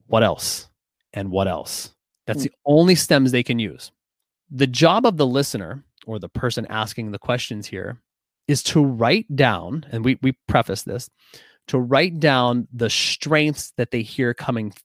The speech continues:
Speaker 1: from their partner in the example that they're sharing. And the only thing they're doing is taking down notes and keywords about their strengths.
Speaker 2: Yeah, I was gonna say keywords like that
Speaker 1: Yeah.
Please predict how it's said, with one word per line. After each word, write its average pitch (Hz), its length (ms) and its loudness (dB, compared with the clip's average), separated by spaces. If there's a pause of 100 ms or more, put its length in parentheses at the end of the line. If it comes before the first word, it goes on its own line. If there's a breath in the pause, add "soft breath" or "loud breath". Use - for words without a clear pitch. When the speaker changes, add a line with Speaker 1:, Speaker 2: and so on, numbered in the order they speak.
(200)
Speaker 1:
from 131 260 2
their 139 160 4
partner 160 580 0 (680)
in 135 100 0
the 123 120 4
example 113 500 0
that 113 120 2
they're 113 140 0
sharing. 110 520 -8 (480)
And 151 140 2
the 151 180 4
only 190 280 6
thing 185 200 4
they're 151 100 6
doing 123 280 4
is 107 140 0
taking 156 460 -2
down 117 340 2
notes 139 640 -4 (720)
and 123 340 2
keywords 156 880 2 (600)
about 117 320 2
their 113 140 -2
strengths. - 580 -8 (260)
Speaker 2:
Yeah, 113 100 6
I 123 40 4
was 110 120 2
gonna 123 200 2
say 123 200 4
keywords 117 920 6
like 101 280 -2
that 107 200 4
Speaker 1:
Yeah. 113 160 4